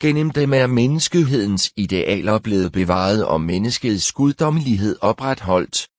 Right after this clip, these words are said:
Dernæst fulgte mange millioner af æoner af tid, som var nødvendige, for stjernetogen Jupiter kunne tage form som en planet. Så enorm er dens størrelse, at den selv i dag kun er afkølet i ringe grad.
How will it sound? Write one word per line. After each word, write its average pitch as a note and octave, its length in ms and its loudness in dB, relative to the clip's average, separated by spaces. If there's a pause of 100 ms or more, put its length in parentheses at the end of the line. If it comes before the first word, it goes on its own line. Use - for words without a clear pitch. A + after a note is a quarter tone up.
(160)
Dernæst C3+ 520 0
fulgte C3 400 -2
mange C3+ 340 2
millioner A#2 640 0
af F#2+ 240 -4
æoner F#2 540 0
af A2+ 200 -4
tid, B2+ 320 -2 (300)
som C#3+ 240 0
var C3+ 140 4
nødvendige, F#2 840 -2 (240)
for C#3 200 0
stjernetogen G2+ 920 2
Jupiter G#2 640 -2
kunne F2 420 -2
tage A#2+ 220 0
form A#2+ 400 -2
som D3+ 280 0
en D3 160 0
planet. G2 680 -2 (360)
Så C#3+ 300 -2
enorm G2+ 440 0
er F#2 140 0
dens F#2 260 -4
størrelse, A#2+ 760 0 (260)
at B2+ 200 -2
den C3+ 180 0
selv D3 340 -2
i B2+ 100 -6
dag D#3 360 2
kun F3 260 0
er A2 160 -2
afkølet A2+ 680 -2
i F2+ 120 -4
ringe A#2 300 0
grad. F2 340 -2